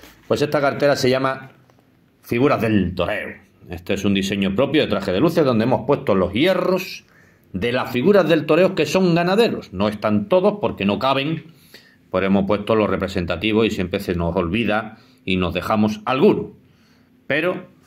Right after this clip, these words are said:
ahí está el maestro Morante de la Puebla, ahí está el maestro Espartaco, está el maestro Jesulín, maestro Capea,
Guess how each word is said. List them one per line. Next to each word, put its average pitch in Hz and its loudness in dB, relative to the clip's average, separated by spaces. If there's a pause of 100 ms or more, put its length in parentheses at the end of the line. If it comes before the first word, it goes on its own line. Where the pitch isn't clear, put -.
(280)
ahí 101 -4
está 98 -2
el 95 -2
maestro 95 -2
Morante 92 0
de 110 2
la 123 0
Puebla, 151 2
ahí 98 0
está 95 -4
el 87 -2
maestro 85 -6
Espartaco, 110 0
está 107 -6
el 90 -2
maestro 90 -4
Jesulín, 110 -2
maestro 87 -8
Capea, 98 -8